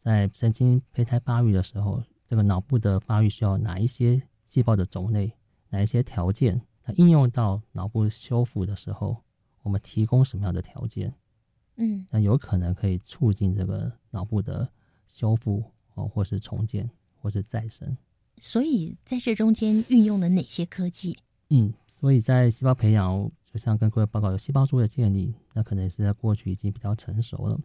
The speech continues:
Speaker 1: 那在细胞层片方面，嗯，这也是一个回台湾后我新的应用，哦，就在于说一些也像胞外基质或一些，呃，化学结构物，在不同的温度，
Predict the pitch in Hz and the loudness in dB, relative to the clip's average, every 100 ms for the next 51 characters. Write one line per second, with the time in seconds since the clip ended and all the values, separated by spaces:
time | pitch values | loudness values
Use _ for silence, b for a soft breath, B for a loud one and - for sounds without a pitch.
0 | _ b b b b b _ 127 123 120 | _ b b b b b _ 0 2 2
1 | - 135 139 - - 107 151 139 110 101 | 0 0 0 0 0 2 4 2 2 2
2 | 104 95 95 113 - _ _ 196 120 117 | 4 2 0 -4 -8 _ _ -8 -4 -4
3 | 117 - - 110 98 110 104 98 92 95 | -6 -10 -4 -2 0 0 0 -2 -4 -4
4 | 101 - - - 104 113 113 95 92 - | -6 -8 -8 -2 0 2 2 2 -2 -6
5 | - _ _ 127 113 127 110 104 110 - | -12 _ _ -2 2 4 4 2 -2 -8
6 | _ _ _ _ - 98 104 101 110 98 | _ _ _ _ -6 -4 -2 -2 0 0
7 | 95 90 107 98 101 - 101 104 _ _ | 0 -2 -2 0 0 0 -2 -4 _ _
8 | _ _ _ _ 107 - 156 143 147 135 | _ _ _ _ -4 0 2 4 4 2
9 | 139 95 90 95 110 104 107 101 98 98 | -2 -2 -2 -2 0 0 0 -2 -2 0
10 | 98 - 101 104 143 - 98 95 104 98 | -2 -2 -4 0 0 0 -2 -2 0 2
11 | 101 131 - _ _ _ _ _ _ _ | 2 0 -6 _ _ _ _ _ _ _
12 | _ _ 110 101 95 92 110 - _ _ | _ _ 0 2 2 -2 -4 -8 _ _
13 | - 151 104 95 98 107 123 135 139 123 | -6 0 2 4 4 4 4 4 2 0
14 | - | -6